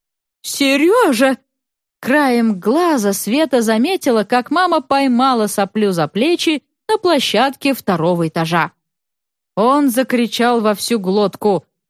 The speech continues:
"Беги!" И Света побежала. Едва не навернувшись на тёмной лестнице,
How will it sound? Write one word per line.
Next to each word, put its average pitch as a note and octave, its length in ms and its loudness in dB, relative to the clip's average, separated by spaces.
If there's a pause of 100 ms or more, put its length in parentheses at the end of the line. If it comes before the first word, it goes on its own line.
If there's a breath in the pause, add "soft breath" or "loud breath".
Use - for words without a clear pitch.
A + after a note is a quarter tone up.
(460)
"Беги!" G4 1200 2 (720)
И G#3 180 0
Света C#4 760 -2
побежала. D#3+ 840 -2 (720)
Едва A3+ 480 0
не F4 140 -2
навернувшись D#4+ 840 0
на C4 160 0
тёмной C4+ 440 0
лестнице, A#3+ 760 -2